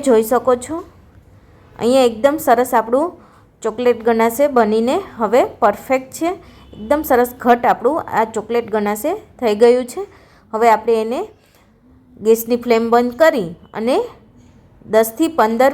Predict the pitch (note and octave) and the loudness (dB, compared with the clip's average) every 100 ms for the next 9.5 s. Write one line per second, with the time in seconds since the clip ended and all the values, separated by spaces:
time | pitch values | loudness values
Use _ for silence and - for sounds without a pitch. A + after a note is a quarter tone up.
0 | C#4 B3+ B3+ B3 A3+ A3 D4+ D#4 G#3+ A3 | 0 -2 -4 -2 -2 -2 -2 -2 -2 -4
1 | B3+ B3+ A3+ C4+ - A3 G#3+ A3 A#3 A3+ | -2 -2 -2 -4 -6 -2 0 2 2 0
2 | A3+ A3+ B3 A3+ A#3 A#3+ B3 F4+ - - | -2 -4 0 2 4 2 0 -10 -12 -20
3 | - - - _ _ - A3+ D4+ D#4 D4+ | -20 -20 -20 _ _ -8 2 2 2 -2
4 | B3 A#3+ C#4+ D#4 D#4+ D#4+ G#3+ G#3 A#3+ A3+ | -2 0 0 2 2 2 0 0 -2 -2
5 | A3+ C4+ C4 A#3+ B3 - A#3 A3 G#3+ - | -2 -2 -2 -4 -6 -6 0 0 -2 -16
6 | - G3+ A3 B3+ B3+ F#4 A4 _ _ _ | -4 -4 0 0 0 -6 -8 _ _ _
7 | _ _ _ _ _ _ - - - - | _ _ _ _ _ _ -20 -20 -20 0
8 | D4+ E4 E4+ E4 D#4+ D#4 D4 A#3+ A#3+ C4 | 2 2 2 0 2 0 2 -2 0 0
9 | E4+ E4 - - C4 | -2 -6 -18 -4 -2